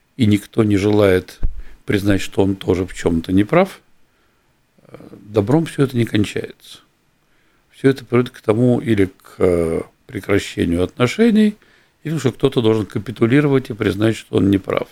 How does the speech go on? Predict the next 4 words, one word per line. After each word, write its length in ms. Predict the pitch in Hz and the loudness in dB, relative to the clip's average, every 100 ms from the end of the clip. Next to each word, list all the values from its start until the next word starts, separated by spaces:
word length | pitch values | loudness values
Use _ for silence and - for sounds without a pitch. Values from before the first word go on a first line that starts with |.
| - | -12
Здесь 220 | 107 - | -14 -6
не 140 | 107 107 | 0 0
предусмотрено 1000 | 110 107 104 - 120 139 - 120 120 117 _ _ _ _ _ - | -2 -4 -4 0 0 2 0 0 0 -2 _ _ _ _ _ -2
вообще 600 | 107 - - 127 120 | -2 -2 -2 0 0